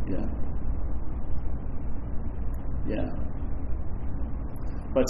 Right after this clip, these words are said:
see, there's pain and everything. But what extends pain is time, is, is that's what suffering is. And that's what the mental state does. It claims whatever it comes in contact with.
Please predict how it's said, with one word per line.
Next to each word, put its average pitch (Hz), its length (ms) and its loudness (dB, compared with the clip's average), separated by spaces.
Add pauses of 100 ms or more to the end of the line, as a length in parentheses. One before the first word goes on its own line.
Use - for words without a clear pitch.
see, 160 100 2
there's 151 260 6 (160)
pain 160 340 4
and 123 120 8
everything. 110 500 2 (540)
But 120 160 2
what 143 180 4
extends 151 640 2
pain 143 320 6
is 110 120 4 (120)
time, 135 400 4
is, 101 100 2 (300)
is 104 80 2 (100)
that's 120 260 2
what 98 120 0 (160)
suffering 95 560 0
is. - 80 -2 (300)
And 110 120 2
that's 131 240 2
what 123 160 0
the 107 140 0
mental 101 320 0 (100)
state 104 300 0
does. - 180 0 (140)
It - 80 0 (120)
claims 160 440 6
whatever 110 420 2
it 104 140 0
comes 104 240 2
in 92 180 0
contact 107 540 0
with. - 160 0